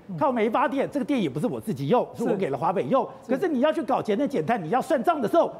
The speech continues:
Speaker 2: 你又算我东北的账，难怪东北炸锅了。
Speaker 1: 是，所以这个就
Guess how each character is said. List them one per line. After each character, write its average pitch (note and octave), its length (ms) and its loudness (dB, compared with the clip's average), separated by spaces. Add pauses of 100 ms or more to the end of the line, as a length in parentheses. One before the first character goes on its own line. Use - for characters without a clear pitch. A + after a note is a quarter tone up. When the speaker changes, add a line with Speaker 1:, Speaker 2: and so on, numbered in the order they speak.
(220)
Speaker 2:
你 E3 100 -2
又 E4 120 4
算 F4+ 200 4
我 G#3+ 120 -2
东 F#4 200 2
北 F#4 140 0
的 F3+ 100 0
账， D#4+ 240 2 (280)
难 C#4+ 280 0
怪 G#4 160 6
东 F#4+ 220 2
北 - 160 2
炸 D4 240 2
锅 E4+ 340 6
了。 G3 240 2 (240)
Speaker 1:
是， G#3 260 0
所 A3+ 160 0
以 A#3+ 60 0
这 B3+ 100 -2
个 A#3 80 2
就 G#3+ 300 2